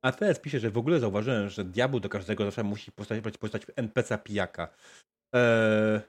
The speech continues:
tak, wydaje mi się, że to był ten sam, ten sam Menel, co ostatnio, tylko że wyglądał inaczej, jako że a, nie mam większości starych grafik, albo inaczej, nie mogę ich odnaleźć, bo miałem okropny bajzel w starych plikach.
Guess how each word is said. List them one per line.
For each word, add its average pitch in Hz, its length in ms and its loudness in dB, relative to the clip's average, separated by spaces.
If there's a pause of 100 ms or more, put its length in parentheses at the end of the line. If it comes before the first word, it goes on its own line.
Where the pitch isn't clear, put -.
(360)
tak, 131 160 6
wydaje 202 260 8
mi 262 60 4
się, - 20 0
że 170 60 -8
to 180 80 6
był 156 100 4
ten 143 200 4
sam, 113 580 4 (120)
ten 127 140 0
sam 131 260 0
Menel, 117 280 0
co 120 160 -2
ostatnio, 113 520 -4
tylko 117 320 -4
że 110 100 -2
wyglądał 110 420 2
inaczej, 107 520 -2
jako 101 260 -4
że 98 400 0
a, 95 240 2
nie 107 160 -4
mam 120 180 -2
większości 113 340 -8
starych 107 280 0
grafik, 107 240 -2
albo 101 140 0
inaczej, 101 240 -6
nie 107 100 0
mogę 110 200 0
ich 113 160 -2
odnaleźć, 101 420 -2
bo 95 120 -8
miałem 95 420 -4 (400)
okropny 120 400 0
bajzel 101 540 4
w - 80 -14
starych 101 320 -4
plikach. 151 440 -4